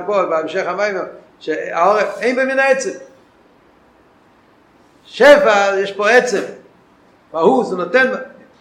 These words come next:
יש פה משהו עצמי, משהו מהותי. עיר, האור והעלמא, אין במין העצם כלל. אז מה רוצה להדגיש עם זה? האין הריך, ריחוק שלו.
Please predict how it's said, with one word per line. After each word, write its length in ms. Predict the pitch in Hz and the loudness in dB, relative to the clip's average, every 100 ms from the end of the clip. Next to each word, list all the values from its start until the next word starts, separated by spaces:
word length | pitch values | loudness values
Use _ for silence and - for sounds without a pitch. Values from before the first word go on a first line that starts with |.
| _ _ _ - | _ _ _ -6
יש 160 | 190 | -6
פה 140 | - 202 | -4 -2
משהו 300 | 214 214 208 | 0 0 0
עצמי, 380 | 208 - 220 233 | -2 -2 -8 -4
משהו 260 | 208 208 208 | -2 -2 -2
מהותי. 600 | 208 208 208 247 214 - - _ _ _ _ _ - | 0 0 -2 -8 -10 -12 -20 _ _ _ _ _ -2
עיר, 460 | 226 294 269 233 226 214 202 - | 6 6 6 2 2 -2 -4 -6
האור 220 | 170 240 | 0 4
והעלמא, 500 | 269 269 269 269 247 | 4 6 6 6 2
אין 180 | 220 247 | -2 -2
במין 180 | 254 254 | -4 -2
העצם 260 | 247 240 | -2 -4
כלל. 280 | 233 254 247 - - - - _ _ _ 143 | -2 2 2 0 -10 -20 -20 _ _ _ -10
אז 80 | |
מה 180 | 156 208 | -2 0
רוצה 240 | 208 202 202 | 0 -2 -2
להדגיש 340 | 190 196 180 | -2 -6 -10
עם 100 | 190 | -10
זה? 260 | 196 202 202 - _ _ _ _ _ _ _ _ _ | -8 -10 -12 -20 _ _ _ _ _ _ _ _ _
האין 200 | - 175 | -8 -2
הריך, 380 | 185 226 294 202 - - - _ _ _ _ _ _ _ - | 2 6 6 4 0 -10 -20 _ _ _ _ _ _ _ -4
ריחוק 320 | 269 214 - | 0 0 -2
שלו. 240 | 151 123 | -8 -12